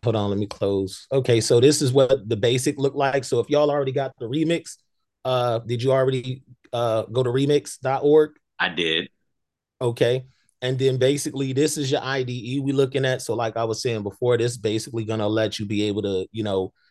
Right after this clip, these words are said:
Speaker 1: you gonna put your code here, make your edits and so forth. So if you're looking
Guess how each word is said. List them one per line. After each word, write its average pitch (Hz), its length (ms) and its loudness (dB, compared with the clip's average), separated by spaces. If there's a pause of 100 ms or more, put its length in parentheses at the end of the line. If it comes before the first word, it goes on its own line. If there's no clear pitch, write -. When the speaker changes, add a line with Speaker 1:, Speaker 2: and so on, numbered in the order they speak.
(240)
Speaker 1:
you 107 80 -10
gonna 98 160 -4
put 147 220 4
your 151 80 -2
code 151 320 6
here, 147 480 6
make 127 200 -2
your 139 140 0
edits 139 320 2
and 139 100 -4
so 143 220 4
forth. 139 300 2
So 123 160 -2
if 117 100 -14
you're 120 80 -6
looking 135 300 -2